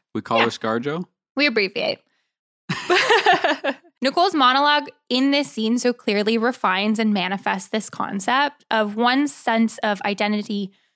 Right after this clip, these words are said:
Speaker 2: becoming so entangled and ultimately lost within the context of a long romantic relationship turned into a marriage. A very, very similar sense of intellectual authority is at play here.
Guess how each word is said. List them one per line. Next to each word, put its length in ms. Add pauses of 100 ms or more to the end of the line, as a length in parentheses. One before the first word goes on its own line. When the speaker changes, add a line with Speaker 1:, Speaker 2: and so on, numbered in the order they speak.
(180)
Speaker 2:
becoming 360
so 260
entangled 500
and 140
ultimately 480
lost 400
within 220
the 80
context 580
of 80
a 60
long 440
romantic 440
relationship 600
turned 260
into 200
a 60
marriage. 500 (380)
A 60
very, 240
very 200
similar 460
sense 340
of 220
intellectual 640
authority 640
is 100
at 200
play 180
here. 320